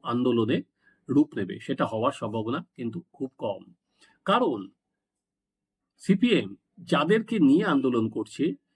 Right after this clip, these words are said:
তারা কিন্তু অতি বাম এবং তারা মাওবাদীদের পর্যন্ত সমর্থক। এদেরকে নিয়ে সিপিএম কতদূর টানতে পারবে, সেটা কিন্তু, আহ, সিপিএম এর, আহ, বলা যেতে পারে জাতীয় স্তরে কিন্তু অনেক বেশি ক্ষতি হবে।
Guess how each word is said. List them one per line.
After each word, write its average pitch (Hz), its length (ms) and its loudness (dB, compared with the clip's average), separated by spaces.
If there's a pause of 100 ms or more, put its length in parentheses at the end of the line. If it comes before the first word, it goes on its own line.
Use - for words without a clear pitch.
(240)
তারা 127 280 0
কিন্তু 151 300 0
অতি 170 280 -4
বাম 95 360 -2 (440)
এবং 170 300 2 (100)
তারা 131 220 -2
মাওবাদীদের 135 800 2
পর্যন্ত 170 380 2
সমর্থক। 131 600 -2 (560)
এদেরকে 180 500 4
নিয়ে 101 400 -4 (300)
সিপিএম 175 580 4 (100)
কতদূর 262 560 2 (300)
টানতে 135 300 2
পারবে, 98 500 -2 (420)
সেটা 143 260 -2
কিন্তু, 151 380 0 (460)
আহ, 113 180 0
সিপিএম 151 440 4
এর, 151 220 0 (720)
আহ, 117 160 -8
বলা 127 220 2
যেতে 123 220 0
পারে 135 220 2
জাতীয় 226 420 2
স্তরে 143 300 0
কিন্তু 160 260 -2
অনেক 139 280 2
বেশি 139 200 -4
ক্ষতি 165 360 -2
হবে। 92 300 -2